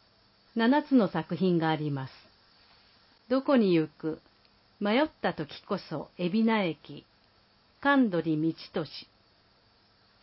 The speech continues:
古代から今でも栄える我が海老名。海老名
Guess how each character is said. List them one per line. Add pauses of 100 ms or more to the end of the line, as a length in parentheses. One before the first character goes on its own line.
(840)
古
代
か
ら (240)
今
で
も
栄
え
る
我
が
海
老
名。 (1120)
海
老
名